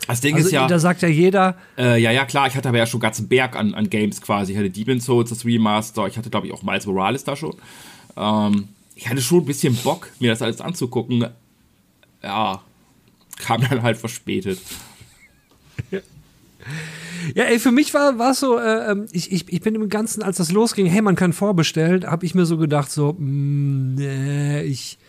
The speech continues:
Speaker 2: ich, nee, nee, irgendwie, nee, muss, muss ich nicht, weil von der Arbeit und so wird alles schon. Und dann ist ja bei uns damals auch alles ein bisschen anders gelaufen, als die Playstations kamen. Der Max damals hat ja den ganzen Kram gemacht, das hat ja alles Hardware gemacht.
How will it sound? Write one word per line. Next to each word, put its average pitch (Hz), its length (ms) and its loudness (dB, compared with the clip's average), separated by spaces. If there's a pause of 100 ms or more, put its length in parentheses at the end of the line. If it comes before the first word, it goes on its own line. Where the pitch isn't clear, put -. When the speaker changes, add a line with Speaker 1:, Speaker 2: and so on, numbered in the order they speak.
(460)
Speaker 2:
ich, - 280 -8
nee, 156 360 6
nee, 165 200 6
irgendwie, 135 800 4
nee, 123 260 -2
muss, 120 300 -2
muss 135 240 -2
ich 113 120 -4
nicht, 113 280 -8
weil 123 160 -4
von 135 160 -2
der 127 100 -2
Arbeit 143 320 -2
und 131 120 -6
so 120 180 -2
wird 160 120 0
alles 160 220 -2
schon. 156 240 0 (320)
Und 151 140 2
dann 175 120 2
ist 185 120 0
ja 180 80 2
bei 165 100 2
uns 185 220 4
damals 160 360 2
auch 151 120 -4
alles 151 240 -2
ein 151 40 0
bisschen 151 220 -2
anders 190 300 0
gelaufen, 175 360 2
als 165 140 0
die 160 100 -4
Playstations 151 640 -4
kamen. 147 220 -2
Der 131 120 -4
Max 170 300 -2
damals 170 360 -4
hat 156 100 -2
ja 165 80 -4
den 147 120 -4
ganzen 151 260 -8
Kram 143 280 -6
gemacht, 139 280 -4
das 127 140 -8
hat 123 100 -6
ja 123 80 -8
alles 113 220 -12
Hardware 143 280 -4
gemacht. 131 360 -4